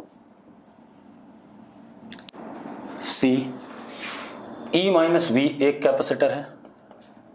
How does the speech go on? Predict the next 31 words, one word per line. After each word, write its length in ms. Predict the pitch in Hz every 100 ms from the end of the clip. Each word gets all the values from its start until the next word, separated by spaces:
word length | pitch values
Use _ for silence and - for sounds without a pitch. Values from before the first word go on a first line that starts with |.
| - -
तो 120 | 110 -
ई 120 | 135
minus 360 | 131 127 131 131
V 140 | 127 131 - 131
एक 240 | 131 135
capacitor 460 | 135 - 139 143 127
ये 140 | 135
रहा 220 | 127 147 - - - - _ _ _ - - - -
सी, 440 | - 139 127 131 - - -
और 260 | - 147 147
V 180 | 139 202
minus 280 | 208 196 190
zero 280 | 143 143 147 - - - -
एक 200 | 139 143
capacitor 460 | 143 143 151 139 135
है 180 | 139 - - _ - - - _ _ _ _ - _ _ _ - _ _ _ - - _ _ _ - - - - _ - - _ - - - -
सी। 380 | - - - - - - 120
ये 120 | 131
बना 180 | 139 143
circuit 300 | 147 - -
की 120 | 151
नहीं? 220 | 143 143
अगर 220 | - 120
आपको 200 | 127 127
क्लियर 220 | - 135 147
है 60 |
circuit 320 | 147 131 151 -
तो 60 |
यस 220 | 131 139
लिखो 180 | 143 143
फटाफट। 400 | 135 147 139 139